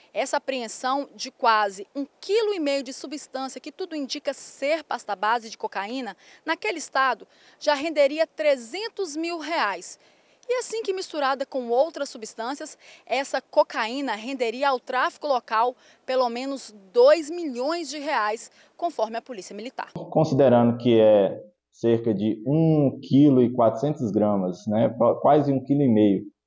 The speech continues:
Speaker 2: de pasta base de cocaína, esse material para ser adquirido é em torno de trezentos mil reais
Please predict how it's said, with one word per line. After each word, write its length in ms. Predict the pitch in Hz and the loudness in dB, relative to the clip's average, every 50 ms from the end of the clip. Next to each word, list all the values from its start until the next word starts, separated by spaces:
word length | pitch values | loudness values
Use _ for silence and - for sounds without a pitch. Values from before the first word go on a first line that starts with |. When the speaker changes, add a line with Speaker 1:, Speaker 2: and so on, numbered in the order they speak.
| _ _ _ _ _ _ | _ _ _ _ _ _
Speaker 2:
de 380 | 101 92 101 107 110 107 104 104 | -2 2 4 4 6 6 4 4
pasta 240 | - 113 113 - 120 | 2 2 2 2 2
base 280 | 98 101 101 101 98 - | 2 4 4 4 2 0
de 40 | |
cocaína, 720 | - - 98 98 - 131 131 117 113 120 139 135 113 - - - - _ _ _ _ - | -2 -2 -2 0 2 2 4 4 4 4 2 2 0 -2 -6 -12 -16 _ _ _ _ 2
esse 220 | 113 131 127 123 | 2 2 2 2
material 540 | 139 139 135 135 139 127 120 120 117 113 117 | 2 2 4 4 6 6 6 6 4 4 4
para 260 | 143 165 185 180 160 | 4 4 4 4 2
ser 200 | - - 131 120 | 2 2 2 2
adquirido 520 | 113 110 113 - - 117 104 107 104 101 | 2 2 -2 -2 -2 0 2 2 2 2
é 60 | 113 120 | 2 0
em 120 | 117 117 | 0 -2
torno 320 | 117 107 107 110 107 104 95 | 0 0 0 2 2 2 2
de 200 | 101 104 104 101 104 | 2 2 2 2 2
trezentos 500 | 104 107 107 101 90 98 104 104 101 - | 4 4 4 4 4 2 0 -2 -4 -4
mil 160 | 110 104 101 104 | -4 -2 0 4
reais 400 | 113 110 107 104 113 143 165 | 4 6 6 6 4 4 2